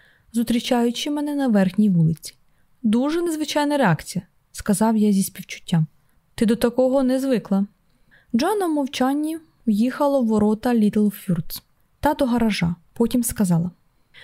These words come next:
«Можливо, в твоїй ідеї є щось. Я не розумію, чому комусь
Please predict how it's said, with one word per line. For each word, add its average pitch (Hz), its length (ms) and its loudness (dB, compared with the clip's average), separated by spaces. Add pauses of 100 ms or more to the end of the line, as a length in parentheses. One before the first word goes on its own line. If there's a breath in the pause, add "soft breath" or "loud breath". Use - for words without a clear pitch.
(140 loud breath)
«Можливо, 370 460 0
в - 280 -12
твоїй 302 320 -2
ідеї 294 320 -2
є 220 140 2
щось. - 380 -6 (140)
Я 277 160 -2
не 330 100 -4
розумію, 294 480 0
чому 233 300 0
комусь 240 480 -2